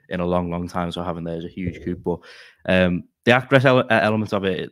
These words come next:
like, like Park said earlier, is super exciting because these are talents who have been in an environment where, uh, the, the, the platform they're on is not even entirely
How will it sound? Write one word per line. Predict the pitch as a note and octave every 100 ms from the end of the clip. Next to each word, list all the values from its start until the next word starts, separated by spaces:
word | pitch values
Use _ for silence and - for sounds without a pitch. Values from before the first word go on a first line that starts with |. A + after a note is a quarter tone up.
| _
like, | F2 -
like | F#2+ F#2
Park | F#2 F2
said | - F2+
earlier, | F2+ G2 G2 F#2+
is | G2 -
super | - G2+ G#2
exciting | F#2+ F#2 F#2 F#2+
because | F#2+ F#2 E2+ - _ _ - _
these | A#2+ B2+
are | B2
talents | - G#2+ G#2 F#2+
who | G#2+ G2+ F#2+ - _ _ _
have | G2 -
been | G#2
in | G2+
an | G2 F#2+
environment | F2+ F2 F2+ F#2 G2+ F2+ - - _ _ _ -
where, | F#2 F2+ F2 E2+ - _ _ _ _ _ _ _ _ _ _ _
uh, | - -
the, | - G2+ G#2+ G#2 - -
the, | G#2+
the | F#2+ G#2
platform | A#2+ A2 A#2+
they're | G#2
on | G2+ G2
is | G2
not | G#2+ G2
even | G2+ G2
entirely | F#2 - F#2+ F#2 F2+ E2+